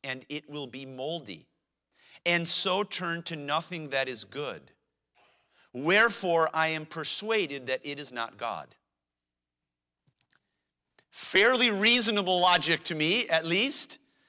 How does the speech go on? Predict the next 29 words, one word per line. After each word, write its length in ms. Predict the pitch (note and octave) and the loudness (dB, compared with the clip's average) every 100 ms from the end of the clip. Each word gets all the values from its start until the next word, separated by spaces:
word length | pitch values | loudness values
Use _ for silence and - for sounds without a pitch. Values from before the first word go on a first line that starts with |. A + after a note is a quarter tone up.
| _ _ _ _ | _ _ _ _
Fairly 640 | - E3 D#3 D#3+ D3+ C#3+ C#3 | -12 -2 0 0 -2 -4 -6
incontrovertible. 960 | C3+ C3+ B2+ B2 C3 D3+ D3 G#2+ D#2+ _ _ _ _ _ _ _ | -8 -6 -6 -6 -8 -6 -4 -6 -10 _ _ _ _ _ _ _
<coughs> 60 | - - - _ - | -2 -2 -14 _ 0
Anne 200 | B2 B2 | 0 2
Askew 440 | A#2 C3 - A#2+ | -2 -4 -6 -10
was 140 | G#2+ F#2 | -10 -10
a 80 | |
woman 340 | G2 G#2 A2 A2+ _ _ _ _ | -10 -8 -8 -10 _ _ _ _
who 160 | - A#2+ | -12 -10
maintained 800 | A#2 A#2 A2 B2+ C3+ C3 A#2+ A2+ _ | -6 -8 -8 -6 -6 -6 -10 -16 _
something 480 | - A2+ A2+ A#2+ A2 | -8 -8 -10 -14 -14
of 80 | |
a 60 | G#2 | -10
sense 340 | - A#2 A2+ | -10 -10 -12
of 100 | A#2+ | -14
humor 400 | G#2+ A2 A2 A2 A2 _ - _ _ _ - | -14 -14 -8 -10 -10 _ -20 _ _ _ -10
even 380 | C3+ B2+ B2+ | -8 -6 -8
to 160 | - B2 | -8 -8
the 260 | G#2 G#2+ - | -8 -8 -2
end. 380 | B2+ A2+ F#2 F2 | -2 -2 -8 -10
It's 260 | A2 - | -8 -8
recorded 800 | G#2+ - - B2 C3+ A2+ G#2 G2 | -10 -12 -8 -6 -4 -6 -8 -8
by 360 | G#2 G2 G2 G#2 _ _ _ | -2 0 -2 -6 _ _ _
one 360 | - A2 A#2 A#2 | -10 -4 -4 -4
who 360 | G#2 A2 G#2 G2 _ _ - | -12 -10 -10 -12 _ _ -12
apparently 720 | G2 - A#2 A#2 G#2+ G2 - | -10 -6 -6 -6 -8 -8 -4
edited 460 | A2 A#2 A2 G#2+ G2+ | -4 -2 -4 -6 -6
or 220 | G2+ G2 | -6 -6
revised 600 | F2 F#2+ G2+ G#2 G#2 | -4 -2 0 0 -2